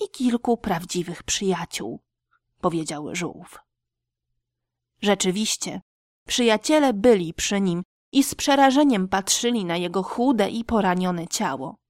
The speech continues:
"Przepraszam, że was zostawiłem bez pożegnania. Chciałem szukać szczęścia w dalekim świecie, a przecież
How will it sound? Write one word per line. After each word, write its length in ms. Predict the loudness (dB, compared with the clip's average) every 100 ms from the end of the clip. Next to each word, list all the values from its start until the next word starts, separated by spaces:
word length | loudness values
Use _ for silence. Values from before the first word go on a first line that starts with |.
| _ _ _ _ _ _ _ _ _ _ _ _ -12
"Przepraszam, 680 | -8 -2 4 6 6 2 2
że 120 | 2
was 160 | 2
zostawiłem 840 | 0 0 0 4 2 2 -2 -2 -4
bez 200 | -6 -4
pożegnania. 880 | -2 -2 -2 -4 -6 -6 -12 -14 -14 _ _ _ _ _ _ -16
Chciałem 400 | -2 2 2 2
szukać 420 | 2 2 2 0
szczęścia 580 | -4 0 0 0 -2 -2
w 100 | 2
dalekim 500 | 4 4 2 2 2
świecie, 680 | 2 2 2 0 -6 -6 -12 _ _ _ _
a 100 | 0
przecież 500 | 2 -2 0 -2 -2